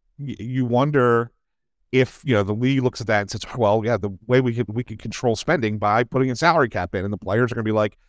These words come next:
"Hell no, we're never gonna accept the salary cap." And that's why, you know, you're, you're four years out and you have the head of the union already talking about, "We're not gonna stand for a salary cap."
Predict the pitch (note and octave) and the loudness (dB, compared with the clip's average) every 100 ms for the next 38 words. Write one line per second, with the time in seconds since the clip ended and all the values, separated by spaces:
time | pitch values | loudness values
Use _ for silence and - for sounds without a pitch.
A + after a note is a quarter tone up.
0 | _ _ - A#2+ C3 B2+ G3+ - G#2 A2+ | _ _ 0 2 4 4 2 0 -2 2
1 | A2+ D3+ A3+ G#2+ F#2 G#2+ - - G2+ E2+ | 2 2 0 -4 -2 -4 -4 -4 -2 -2
2 | E2+ F#2 F2 G#2+ _ _ _ - A#2+ - | -6 -8 -8 -8 _ _ _ -4 -4 -4
3 | B2 B2+ C#3+ D3 B2+ B2+ B2+ C3+ A2+ A2 | 0 2 2 2 4 4 2 -2 -2 0
4 | B2 - D3 - D3+ C#3 B2+ A2 C3 F3+ | -2 -2 -4 -2 -2 2 2 4 4 4
5 | C3 D3 C#3+ C3 A#2+ A2+ A#2 C3+ A#2 A2 | 0 -4 0 0 0 -2 0 -2 0 -2
6 | D#3 C3+ - A#2+ C3 A2 C3 D3+ A2+ G2 | -2 -2 0 2 2 0 2 0 -2 0
7 | G#2+ G#2 A2 C3+ C3 - B2 - B2+ A#2 | 0 0 -2 2 2 0 -6 -2 -2 -2
8 | A2+ G#2 - F#3+ A2+ E2 - | -4 -4 -2 -2 -2 -6 -16